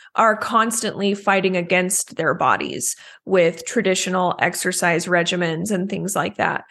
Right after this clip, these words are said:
Again, kind of circling back to the female hormonal cycle,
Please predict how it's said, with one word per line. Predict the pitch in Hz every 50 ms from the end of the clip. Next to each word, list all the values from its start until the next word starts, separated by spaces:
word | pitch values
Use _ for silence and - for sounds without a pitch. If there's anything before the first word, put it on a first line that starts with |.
| - - - - - -
Again, | - - 202 202 214 214 208 202
kind | 208 220 180 190
of | 190
circling | 196 - 196 190 190 - 196 190 190 190
back | 185 175 180 180 -
to | - - 208 196 185 180
the | 185 185
female | 190 - 190 190 185 185 175 180
hormonal | 190 196 180 185 196 214 233 254 262 254 247
cycle, | - - 185 180 185 - 190 190 190 190 190 - - 190